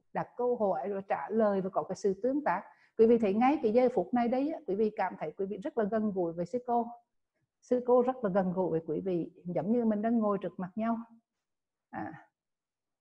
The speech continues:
cho nên là trong thiền, thiền tông á, có cái câu thơ là, à,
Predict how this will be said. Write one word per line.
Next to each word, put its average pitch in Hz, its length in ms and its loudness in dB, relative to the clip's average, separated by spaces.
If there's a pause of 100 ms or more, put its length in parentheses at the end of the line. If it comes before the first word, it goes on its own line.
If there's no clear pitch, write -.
(280)
cho 262 80 8
nên 269 240 8
là 233 180 6
trong 254 200 8
thiền, 233 380 6 (220)
thiền 233 260 4
tông 254 220 2
á, 277 140 -2
có 151 200 -2
cái 185 120 -4
câu 247 140 -2
thơ 254 260 -2
là, 208 220 -2 (540)
à, 180 440 -4